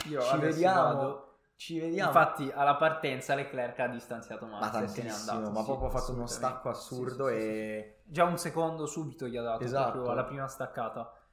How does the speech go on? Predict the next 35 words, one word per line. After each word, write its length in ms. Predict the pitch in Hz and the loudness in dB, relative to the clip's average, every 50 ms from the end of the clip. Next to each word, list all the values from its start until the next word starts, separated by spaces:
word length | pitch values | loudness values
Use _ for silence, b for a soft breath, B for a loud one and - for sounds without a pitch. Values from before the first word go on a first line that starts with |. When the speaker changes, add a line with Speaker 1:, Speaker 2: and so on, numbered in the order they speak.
| b b b | b b b
Speaker 1:
E 80 | - 175 | -6 0
invece 240 | 196 202 202 208 | 2 2 2 2
abbiamo 240 | 180 165 165 175 185 | 0 0 2 0 0
visto 340 | 180 190 180 - - - 180 | 0 -2 -4 -6 -6 -6 -4
inaspettatamente 880 | 160 151 156 151 - 160 151 160 156 180 180 170 156 147 147 147 - 151 | -2 -2 -4 -2 -4 -4 -2 -2 0 0 0 0 -2 -4 -4 -2 -2 -2
un 160 | 143 135 131 | -2 -2 -2
Carlos 380 | - 175 156 147 147 160 156 | 0 2 2 2 2 0 0
Sainz 400 | - 165 143 143 143 143 - - | 2 2 2 2 0 -2 -6 -4
che 100 | 143 139 | -4 -4
si 200 | 135 - - 143 135 | -4 -4 -4 -6 -4
risveglia 540 | 127 131 120 123 - 156 147 127 127 131 127 | -4 -6 -8 0 2 4 4 4 2 0 -2
da 100 | 127 127 | -2 -2
una 140 | 131 131 | -4 -2
gara 200 | 127 151 143 131 | 2 2 4 4
solitaria 760 | 131 - 151 143 139 135 - 151 131 135 139 139 139 - - - - - | 2 0 0 -2 -2 2 4 6 6 6 6 4 2 0 0 -8 -12 -10
in 80 | 113 101 | -6 -4
Speaker 2:
Esatto. 160 | 143 135 85 | -4 0 2
Speaker 1:
terza 320 | 143 139 143 - - 127 | 2 0 2 0 -4 -2
posizione, 880 | 127 139 127 131 127 127 - - - 151 143 131 120 120 120 113 - - _ _ _ _ _ _ _ _ _ _ _ _ _ _ _ _ _ _ _ _ | -2 -4 -4 -4 -8 -10 -10 -4 0 2 2 2 0 -4 -6 -8 -12 -20 _ _ _ _ _ _ _ _ _ _ _ _ _ _ _ _ _ _ _ _
che 380 | - 160 160 156 160 165 - - - - _ - | 0 2 4 4 4 2 -2 -10 -16 -20 _ -10
in 180 | 156 160 165 | -6 -6 -6
scia 800 | 156 - - - 165 156 151 151 147 151 156 156 - - - - 202 | -6 -6 -6 -4 0 2 6 8 8 8 8 6 4 -2 -8 -12 -6
va 360 | 147 139 147 147 143 147 143 | 4 6 8 10 10 8 6
ad 160 | 135 139 127 139 | 2 -2 -2 -2
avvicinarsi 540 | 135 135 131 - 147 143 139 139 - - | -4 -4 -6 -6 -2 -2 -2 -2 0 -2
a 40 | 151 | 0
Max, 500 | 147 147 139 131 - - - - - 147 139 | 4 4 4 4 4 0 -6 -6 -6 -6 -6
ci 140 | - - | -6 -10
prova 260 | - - 156 147 143 139 | -2 0 2 4 6 6
all'esterno 560 | 143 151 147 - - - 151 147 143 143 139 | 4 4 0 -2 0 2 2 2 2 2 -2
ma 100 | 131 127 | -4 -4
non 160 | 131 131 131 | -6 -6 -8
ci 120 | - - | -8 -8
riesce 420 | 135 139 143 139 131 123 - - 131 | -6 0 0 0 0 0 -4 -8 -10
inizialmente, 1080 | 127 127 123 - - 147 143 147 151 143 139 135 131 - 156 151 151 - - b | -10 -10 -10 -4 -4 -2 -2 -2 -2 -2 -4 -4 -2 -2 -2 -2 -2 -4 -12 b